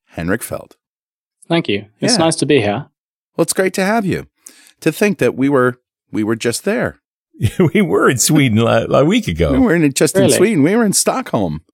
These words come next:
Speaker 3: Yeah, that's true.
Speaker 2: Should have said hi.
Speaker 1: I know. Well, you know, we were there for the Azure World Tour, which Richard and I have been bombing around the world doing,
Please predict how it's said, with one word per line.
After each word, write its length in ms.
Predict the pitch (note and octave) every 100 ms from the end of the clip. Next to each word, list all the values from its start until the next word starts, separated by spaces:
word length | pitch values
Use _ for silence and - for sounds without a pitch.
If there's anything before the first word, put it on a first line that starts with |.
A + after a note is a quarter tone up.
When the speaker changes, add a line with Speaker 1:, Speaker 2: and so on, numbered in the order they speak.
| -
Speaker 3:
Yeah, 360 | A2 E3 G#2+ D#2 E2
that's 180 | G#2+ -
true. 300 | B2 A#2+ D#2+ _
Speaker 2:
Should 240 | - E3+
have 120 | A#2+
said 180 | - A2+
hi. 380 | A#2+ F3 F3 - _ _ _
Speaker 1:
I 240 | - A#2+ A#2+
know. 500 | D3+ C4 C4+ G#2+ - _ _ _ _ _ -
Well, 260 | - F2
you 80 | A2+
know, 120 | G#2
we 100 | A#2+
were 100 | C3
there 160 | B2+ B2+
for 160 | -
the 140 | G#2+ G2
Azure 340 | G#2 A#2 G#2+
World 320 | F#2+ A#2 B2+
Tour, 320 | - E2+ D#2 D#2+
which 220 | E2 -
Richard 240 | F#2 F2+
and 60 | E2+
I 40 | E2
have 80 |
been 100 | D#2
bombing 340 | D2 F2 E2 D#2
around 160 | D#2 D#2
the 60 |
world 260 | D#2 F2 D#2+
doing, 340 | F2 D#2+ E2